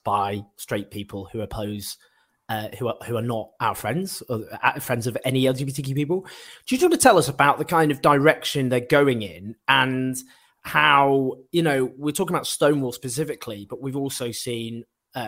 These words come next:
mermaids being targeted, which supports trans children, young trans people. Uh, the Tra-, Tavistock Clinic, uh, which,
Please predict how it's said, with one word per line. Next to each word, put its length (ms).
mermaids 560
being 160
targeted, 520
which 140
supports 600
trans 280
children, 360
young 140
trans 300
people. 520
Uh, 180
the 60
Tra-, 340
Tavistock 400
Clinic, 680
uh, 520
which, 440